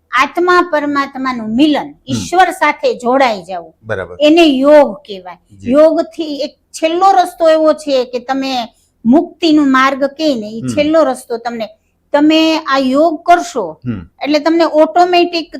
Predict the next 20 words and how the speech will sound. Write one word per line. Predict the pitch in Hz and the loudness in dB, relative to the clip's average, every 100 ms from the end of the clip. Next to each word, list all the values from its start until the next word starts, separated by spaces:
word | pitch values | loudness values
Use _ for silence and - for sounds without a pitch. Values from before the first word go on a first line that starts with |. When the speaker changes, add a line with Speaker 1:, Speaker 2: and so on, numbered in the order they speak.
| 302 | -4
Speaker 1:
તમારી | 302 302 | -2 -2
વિકૃતિ | 247 269 - 359 403 403 - | -4 -8 -8 -4 -2 -4 -8
છૂટતી | - 370 359 277 | -6 -8 -6 -12
જશે, | 208 208 185 208 | -8 -8 -10 -10
Speaker 2:
હમ. | 127 | -4
Speaker 1:
છોડવી | 311 339 359 370 | 2 2 2 -2
નહીં | 330 233 | -4 -4
પડે. | 220 - _ - | -8 -12 _ -10
Speaker 2:
ઓકે. | 233 | -2
Speaker 1:
ધીમે | 311 311 | 0 2
ધીમે | 277 285 262 | 0 -2 -4
તમને | 262 247 | -8 -12
ક્રોધ | 240 269 302 311 | -8 0 2 2
આવતો | 269 262 254 240 | 2 0 -2 -8
બંધ | 233 233 233 | -8 -10 -12
થઈ | - 226 | -12 -10
જશે, | 220 214 - 226 214 214 | -10 -12 -10 -8 -8 -8
Speaker 2:
હમ. | 220 196 | -10 -4
Speaker 1:
અહંકાર, | 240 262 262 - 233 220 | -2 -2 -4 -2 -2 -2
આળસ. | 214 226 233 233 226 | -2 -2 -2 -2 -6